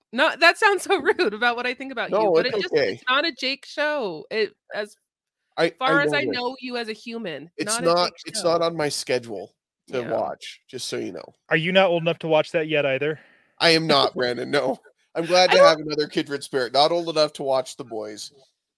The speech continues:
Speaker 2: So
Speaker 1: I don't think anyone is, but people just do. <laughs>
Speaker 2: So I'm glad we're talking about The Boys on our kids show
Speaker 1: Yeah,
Speaker 2: episode.
Speaker 1: <laughs> on our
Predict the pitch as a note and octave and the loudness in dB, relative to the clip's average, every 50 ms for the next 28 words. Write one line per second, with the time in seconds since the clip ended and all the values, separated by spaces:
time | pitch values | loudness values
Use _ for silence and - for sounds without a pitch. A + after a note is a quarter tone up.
0 | _ _ _ _ - - - - F#4 G#4 B4 A#4+ A#4+ C5+ C5 B4+ - - C#4+ D4 | _ _ _ _ -18 -6 -2 0 2 2 2 2 2 2 0 0 0 -4 -2 -2
1 | D#4+ D#4+ C#4+ B3+ A3+ G#3 G3+ F#3+ - - _ _ _ _ _ _ _ _ - A3+ | -2 -4 -2 -2 -2 -2 -2 -4 -10 -18 _ _ _ _ _ _ _ _ -2 0
2 | B3 G#3+ F3 E3 E3 E3 - - - G3 - - F#3+ F3 - F#3+ C4+ B3 - A#3+ | 0 0 -2 -4 -6 -10 -8 -4 -4 -4 -2 -2 -4 -2 -2 -4 -6 -6 -6 -6
3 | G3 A#3 G#3+ - _ - A#3+ A#3+ A3 - - A3+ - _ _ - - E3+ D#3 D#3+ | -6 -8 -10 -10 _ -14 -8 -6 -6 -6 -6 -8 -16 _ _ -4 2 2 2 4
4 | D#3 D#3+ E3 F3 F3 F3 - - C#3+ C#3+ D3 C3 A#2+ A2+ B2 A#2+ A#2+ A2 G#2+ A2 | 4 2 2 2 0 0 0 0 0 0 0 -2 -2 -2 -4 -6 -4 -4 -4 -4
5 | B2 B2+ A#2 B2 B2 A#2 A#2 - B2 A#2 - - - A#2 A2+ G2+ - - - - | -4 -6 -6 -6 -6 -8 -8 -8 -8 -8 -8 -6 -6 -6 -2 0 0 0 0 -2
6 | - - - - - A#3 D4 - A4 D#4+ D#4 | -4 -2 -2 -2 -2 -2 -2 0 0 -2 -2